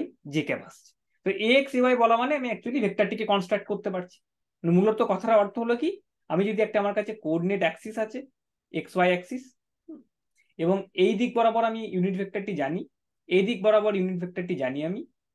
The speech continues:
তাহলে এ এক্স, এ ওয়াই বলা মানে আমি ভেক্টরটি কি সেটা আমি বলতে পারছি। কিভাবে বলতে পারছি? The vector is equal to, যদি কম্পোনেন্ট দেওয়া থাকে এরকম করে, তাহলে আমি নিশ্চয়ই বলতে পারবো ভেক্টরটি এ এক্স আই ক্যাপ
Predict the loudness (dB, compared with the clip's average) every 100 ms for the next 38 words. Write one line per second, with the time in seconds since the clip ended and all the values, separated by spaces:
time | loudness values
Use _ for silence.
0 | _ _ _ _ _ _ 2 4 2 0
1 | 2 0 0 -4 0 2 2 2 0 -4
2 | -6 -4 -4 -6 _ _ _ _ _ _
3 | _ _ _ _ -4 0 2 2 0 2
4 | 2 2 2 2 2 0 -6 -12 _ _
5 | -4 2 2 2 0 0 -2 -2 -6 -10
6 | -10 _ _ -2 0 0 2 2 2 0
7 | -4 -2 -2 -2 -4 -8 -8 -4 -2 0
8 | 0 0 0 0 0 0 -2 -4 -2 -2
9 | -4 -2 -2 -2 -4 -4 -2 -2 -2 -2
10 | -4 -6 -6 -6 -6 -6 -10 -14 _ _
11 | -4 0 0 0 -4 -4 -6